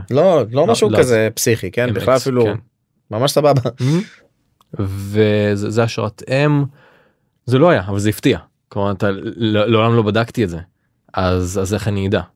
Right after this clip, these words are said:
Speaker 2: וכמובן P H P וכל הנושא ובעיות ביצועים, כמות,
Speaker 1: כל המולטי
Speaker 2: כמות
Speaker 1: פרדינג וכל
Speaker 2: קונקשנים,
Speaker 1: הדברים האלה,
Speaker 2: בדיוק
Speaker 1: בדיוק.
Speaker 2: שאין,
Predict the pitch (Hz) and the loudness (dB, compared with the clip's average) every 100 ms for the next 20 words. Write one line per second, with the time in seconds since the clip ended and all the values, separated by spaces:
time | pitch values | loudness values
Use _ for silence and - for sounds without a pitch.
0 | _ _ _ - 90 87 90 82 85 85 | _ _ _ -10 -4 0 0 -2 -6 -8
1 | - 165 160 107 - 90 85 90 - 139 | 0 4 4 4 -2 -6 -4 -6 0 2
2 | 131 101 82 90 90 85 - 107 151 123 | 2 2 0 -2 -2 -6 -8 -4 -2 -2
3 | - 107 107 117 117 120 117 135 - 104 | 0 0 2 0 2 2 4 2 2 2
4 | 135 127 131 143 127 127 - 113 120 131 | 2 4 4 4 4 2 2 4 4 2
5 | 120 90 151 151 | 0 0 0 -2